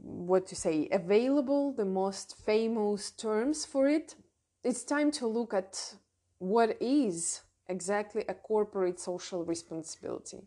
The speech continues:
Even though there is still no single unified definition for it to, to the corporate social responsibility. The modern notion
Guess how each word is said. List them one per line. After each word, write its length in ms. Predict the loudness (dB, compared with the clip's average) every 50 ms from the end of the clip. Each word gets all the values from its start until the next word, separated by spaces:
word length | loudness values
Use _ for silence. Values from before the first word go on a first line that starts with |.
| _ _ _ _ -20 -20 -20 -20 -20 -20 _ _ _ _ _ _ _ _ _ _ _ _ _ _
Even 460 | 6 6 6 6 4 4 4 4 4
though 300 | 4 4 4 4 2 2
there 180 | 2 2 2 2
is 120 | 0 0
still 360 | -4 -6 -4 -2 -2 0 0
no 280 | -2 -2 -2 -4 -4 -4
single 580 | -6 -8 -8 -6 -4 -4 -2 0 2 2 2 0
unified 640 | 0 -2 -4 -4 -4 -4 -2 -2 0 0 -2 -2
definition 880 | -4 -6 -6 -4 -4 -2 0 0 0 0 -2 -2 -2 -2 -4 -4 -6 -10 -14 _ _ _
for 300 | _ -6 0 4 4 4
it 340 | 4 2 -2 -4 -10 -16 -20 -20 _ _
to, 260 | -6 -2 0 2 2 0
to 260 | -2 -2 0 0 2
the 500 | 2 2 0 0 0 -2 -2 -4 -6 -6 -4
corporate 420 | 0 2 2 2 2 0 -4 -4
social 420 | -4 -4 -6 -6 -4 -4 -6 -4 -4
responsibility. 840 | -4 -6 -6 -8 -10 -10 -10 -10 -12 -10 -8 -8 -8 -8 -8 -12 -16 -16 -18 -20 _ _ -20 -20 -20 -20 -20 -20 -20 -20 _ -2
The 120 | 0 2
modern 500 | 2 4 4 4 4 6 6 6 6 6
notion 640 | 4 2 2 0 -2 -4 -6 -6 -6 -4 -6 -8